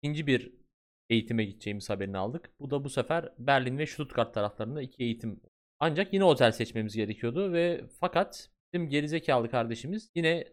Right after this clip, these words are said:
sallamıyordu ama bu sefer kesinlikle kararlıydım, ona seçtirecektim. Çünkü benim seçtiğim oteli beğenmeyince ben gerilmiştim yani. Hani sanki benim seçimime yapılmış bir hakaret gibi falan algılıyordum herhalde. Dedim, "Sen seçeceksin."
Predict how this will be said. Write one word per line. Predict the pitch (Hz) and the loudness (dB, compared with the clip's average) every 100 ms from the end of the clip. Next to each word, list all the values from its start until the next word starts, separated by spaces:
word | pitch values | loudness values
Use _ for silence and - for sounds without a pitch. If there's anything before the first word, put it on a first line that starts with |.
| - | -12
sallamıyordu | - 131 156 156 110 156 | 0 2 2 0 0 0
ama | 160 170 | 0 0
bu | |
sefer | - 170 175 170 | 0 0 0 -2
kesinlikle | 151 143 185 156 - | -6 -4 -4 -4 -2
kararlıydım, | 143 143 139 175 185 | 0 0 -2 -4 -2
ona | 139 139 | -2 0
seçtirecektim. | 117 - 110 104 104 160 - | -2 -4 -4 -4 -6 -10 -10
Çünkü | 139 - 165 160 _ _ _ _ _ _ | -12 -4 -4 -4 _ _ _ _ _ _
benim | 143 170 | -4 -2
seçtiğim | 165 147 165 | -2 -2 -2
oteli | 143 143 139 | 0 0 2
beğenmeyince | 135 147 139 123 151 | 2 2 0 0 0
ben | 143 135 | 0 2
gerilmiştim | 123 120 131 131 104 | 2 2 -2 -4 -6
yani. | 92 95 | -4 -4
Hani | 98 | -4
sanki | 113 110 110 104 | -6 -6 -4 -2
benim | 110 117 | -2 -2
seçimime | 113 104 113 110 113 90 | -4 -6 -4 -2 -2 -4
yapılmış | 82 98 - 107 107 _ | -2 -4 -2 -8 -8 _
bir | 104 | -6
hakaret | 98 101 104 104 - | -4 -2 0 -2 -4
gibi | 95 | -14
falan | - 90 98 98 | -8 -6 -6 -6
algılıyordum | - 87 98 95 - _ | -8 -8 -8 -10 -14 _
herhalde. | 92 123 214 _ _ _ _ _ | -10 -8 -10 _ _ _ _ _
Dedim, | 190 208 | -4 2
"Sen | 226 226 | 4 4
seçeceksin." | 151 - 110 - 190 226 | 2 0 -4 -6 -8 -10